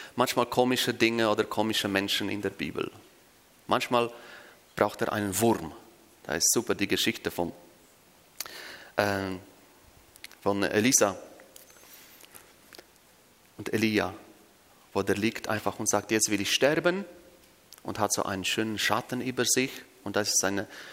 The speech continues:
ein Bibelvers, das heißt, „Und da hat Gott den Wurm gesandt.“ Also Gott hat dem Wurm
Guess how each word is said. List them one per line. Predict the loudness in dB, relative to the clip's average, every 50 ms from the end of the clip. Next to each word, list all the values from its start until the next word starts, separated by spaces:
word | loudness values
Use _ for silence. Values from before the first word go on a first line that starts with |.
| -18 -18 -12 -8
ein | -8 -6 -4 0
Bibelvers, | 0 2 4 4 4 4 4 2 2 0
das | -2 0 0
heißt, | 2 2 2 2 2
„Und | 0 -2 0 2
da | 0 0 0 0
hat | -2 -4 -4 -8 -20 -20 -14 -4
Gott | -2 0 0 -2 -4 -14 -20 -20 -10 -4 -2
den | -2 -2 -2 0 4
Wurm | 6 6 6 4 2 -2 -4 -8 -16 -20 -10 -6
gesandt.“ | 0 2 2 4 2 2 -2 -4 -10 -12 -12 -14 -14 -16 -20 _ _ _ _ _ _ _ _ _ _ -20 -20 -20 -20 -20 -20 _ _ _ -20 _ _ _ _ _ _ _ _ _ _ _ _ _ _ _ -18 -14 -10 -6
Also | -2 -2 0 2
Gott | 2 2 0 0 -4
hat | -6 -6 -4
dem | -6 0 2
Wurm | 4 4 4 2 -2